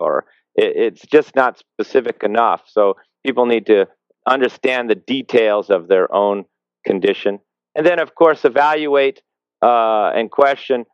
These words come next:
what they may be doing in their daily life. Uh, back to the,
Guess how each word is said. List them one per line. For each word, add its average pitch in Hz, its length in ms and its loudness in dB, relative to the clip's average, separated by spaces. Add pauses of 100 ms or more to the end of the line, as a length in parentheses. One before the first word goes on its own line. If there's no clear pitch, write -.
(220)
what 135 240 4
they 127 120 2
may 123 220 0
be 117 160 -6
doing 120 340 0
in 110 120 2
their 101 140 2
daily 101 440 2
life. 123 380 0 (140)
Uh, 98 120 0
back 113 340 -2
to 104 180 -8
the, 101 240 -6